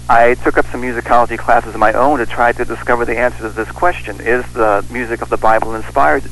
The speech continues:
in some way? Well, it seems to me that the music of the Bible uses the most basic principles of music that there are, the most basic scales, the most basic types of connection between music and words, the most basic rhythms.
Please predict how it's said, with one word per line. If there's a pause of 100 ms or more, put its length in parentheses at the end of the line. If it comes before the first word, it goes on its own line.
(100)
in
some
way? (720)
Well,
it (100)
seems
to
me
that
the
music
of
the
Bible
uses
the
most
basic
principles (720)
of
music
that
there
are,
the
most
basic (460)
scales,
the
most
basic (400)
types
of
connection
between
music
and
words, (420)
the
most
basic
rhythms.